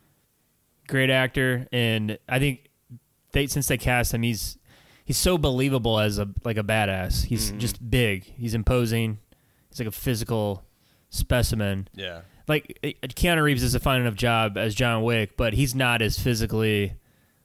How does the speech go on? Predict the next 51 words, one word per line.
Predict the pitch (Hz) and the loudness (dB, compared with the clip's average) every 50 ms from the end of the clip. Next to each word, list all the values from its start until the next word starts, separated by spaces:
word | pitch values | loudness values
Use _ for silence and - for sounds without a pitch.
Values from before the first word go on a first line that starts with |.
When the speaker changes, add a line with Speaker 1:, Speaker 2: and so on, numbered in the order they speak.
| _ - - | _ -6 -6
Speaker 1:
imposing | 123 117 - - 131 127 123 113 117 113 113 | -4 0 2 2 2 2 2 2 0 0 0
as, | 110 - 127 | 0 0 0
Speaker 2:
Imposing. | |
Speaker 1:
like, | 113 107 | -2 -2
say, | - - 123 110 | 0 0 -2 -2
Chris, | - - 131 113 87 | 0 0 0 0 -2
Speaker 2:
Yeah. | 85 | -2
Speaker 1:
Chris | - 147 135 110 - - - - | -2 -2 -2 -2 -2 -6 -6 -4
Hemsworth | - 135 127 113 104 110 107 98 - | -2 -2 0 0 0 0 0 0 0
is, | 117 110 107 107 104 110 | 0 0 0 0 -2 -2
or, | 107 107 - | -4 -4 -2
or | 123 123 123 127 | 0 0 0 0
nearly | 117 117 131 135 135 123 120 110 | 0 0 0 0 2 2 2 0
as | 107 107 98 107 | 0 0 -2 -4
athletic | 101 - - 123 117 104 104 - - | -6 -6 -4 -4 -2 -2 -2 -4 -4
as | 101 98 | -6 -4
he | 113 107 107 | -2 0 0
is, | 104 104 101 | 0 0 -2
or | 107 | -2
anything | 107 104 95 110 110 | -2 -4 -4 -4 -4
like | 104 95 - | -6 -4 -4
that, | 110 104 101 98 | -2 -2 -2 -2
Speaker 2:
Mm-hmm. | 104 | -2
Speaker 1:
which | 107 98 92 92 - | -2 -4 -4 -8 -6
I | - 127 123 | -4 -4 -2
think | - 151 135 113 - - - - - - - - - | 0 0 -2 -2 -4 -10 -20 -20 -20 -20 -20 -4 0
definitely | 139 131 117 - 127 123 117 113 - | 0 0 2 0 0 2 2 2 2
amplifies | - 117 113 - 117 104 - 123 113 110 104 95 | 0 -2 -2 0 -2 -2 0 0 0 0 0 0
the | 110 107 104 | 0 0 0
action | 104 107 104 - - 110 | 2 0 -2 -2 -2 -4
a | 104 | -2
bit | 101 107 101 | 0 -2 -2
more | 104 104 104 101 104 | 0 0 0 0 0
when | 104 104 | 0 0
you | 104 104 | 0 0
have | 107 104 98 | 0 -2 -2
an | 104 101 | -2 -2
actor | 101 101 101 - - 104 101 104 107 - _ _ _ _ _ _ _ - | -2 -2 -4 -4 -6 -6 -6 -6 -6 -10 _ _ _ _ _ _ _ -4
like | 117 104 - | -4 -2 0
that. | 123 110 104 | 0 0 2
Like, | 104 110 107 | 0 -2 -2
did | 113 110 117 127 | -2 -2 0 2
you | 147 | 2
ever | 139 117 | 0 0
see | - - | -2 -2
Jack | 113 113 117 113 110 - | -2 0 0 0 0 0
Reacher, | 120 117 107 - 123 117 113 113 | -2 -4 -2 -2 -2 -2 0 -2
like, | 110 101 | -2 -2
the | - 107 | -4 -6
show | 98 - 123 117 110 | -4 -2 -2 -2 -2
Reacher? | 110 113 113 - 123 120 113 | 0 -2 -2 -2 -2 -4 -4